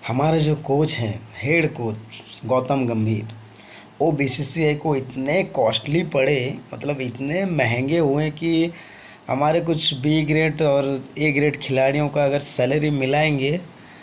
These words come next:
तो भी उनकी जो है salary ज़्यादा है। I mean, जो जिस contract के बेस पे वो आए हैं, वैसे हमारे यहाँ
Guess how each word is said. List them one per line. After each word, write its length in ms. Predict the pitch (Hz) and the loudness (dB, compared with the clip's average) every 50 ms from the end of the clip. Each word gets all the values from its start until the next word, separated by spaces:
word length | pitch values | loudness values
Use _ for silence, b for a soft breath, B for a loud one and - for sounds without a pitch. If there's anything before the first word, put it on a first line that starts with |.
| B B B B B B - - - - - | B B B B B B -20 -20 -16 -6 0
तो 120 | 190 180 170 | 0 2 4
भी 160 | 165 175 202 | 4 4 4
उनकी 320 | 202 180 170 156 160 180 170 | 4 4 2 2 0 0 0
जो 200 | 151 170 165 165 | 2 2 4 4
है 80 | 165 165 | 4 4
salary 460 | 160 - - 131 131 131 131 127 135 | 2 2 0 0 2 2 2 2 0
ज़्यादा 380 | 131 120 117 101 104 101 110 104 | 0 0 0 0 0 0 0 0
है। 220 | 101 104 104 107 - - - - - - - - - - - - | -2 -2 -6 -10 -14 -16 -20 -20 -20 -20 -20 -20 -20 -20 -14 -8
I 100 | - 117 | -6 -4
mean, 180 | 117 117 117 | -4 -4 -4
जो 320 | 110 123 120 117 123 120 113 - - | -4 -2 -2 -2 -2 -4 -6 -8 -6
जिस 160 | 120 127 131 - | -4 -2 -2 -2
contract 680 | - 117 113 113 110 - 135 147 143 - - - - - | 0 -2 -2 -2 0 0 0 0 0 -2 -8 -10 -8 -6
के 60 | 131 | -2
बेस 260 | 110 120 127 139 131 | 0 2 2 2 0
पे 160 | - - 143 | -2 -2 0
वो 200 | 131 131 131 - - - | 2 2 2 0 0 0
आए 200 | 120 120 131 131 | 2 2 2 2
हैं, 260 | 113 104 101 101 110 - - B B B B B B B B B B - | 2 0 -4 -8 -10 -14 -18 B B B B B B B B B B -2
वैसे 640 | 123 131 127 - - 156 156 156 156 160 165 170 165 - - | 0 0 0 2 2 2 2 4 2 2 0 -2 -4 -8 -8
हमारे 340 | - 120 127 135 139 143 143 | -4 0 2 2 2 2 2
यहाँ 320 | 143 143 143 143 135 - | 2 0 -2 -4 -6 -8